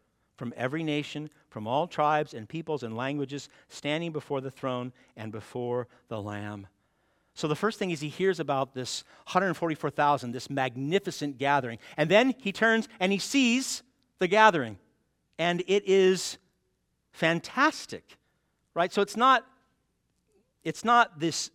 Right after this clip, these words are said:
the Jews in the seven-year period. It is the church, the great multi-ethnic multitude, too num-, numerous to count,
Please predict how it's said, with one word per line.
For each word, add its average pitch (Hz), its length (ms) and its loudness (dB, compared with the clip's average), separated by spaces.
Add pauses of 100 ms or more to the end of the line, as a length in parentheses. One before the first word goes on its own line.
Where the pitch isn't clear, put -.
the 135 160 -6
Jews 196 460 0
in 170 100 -2
the 156 80 -4
seven-year 170 720 0
period. 156 520 2 (360)
It 190 140 6
is 214 180 6
the 208 80 -4
church, - 720 2 (540)
the 151 120 0
great 180 680 2 (560)
multi-ethnic 208 1000 2 (120)
multitude, 175 840 0 (280)
too 285 200 4
num-, 233 300 2
numerous 208 380 0
to 180 100 -10
count, 165 560 0